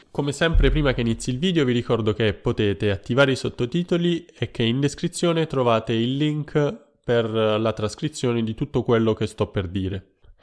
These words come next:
Innanzitutto voglio leggervi la nota dell'autore, che è una frase ripresa da Herman Hesse.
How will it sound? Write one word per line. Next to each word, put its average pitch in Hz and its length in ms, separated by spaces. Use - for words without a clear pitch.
Innanzitutto 156 600
voglio 113 220
leggervi 104 840
la 104 340
nota 120 320
dell'autore, 104 800
che 117 160
è 110 40
una 110 260
frase 110 840
ripresa 107 720
da 98 280
Herman 104 420
Hesse. - 440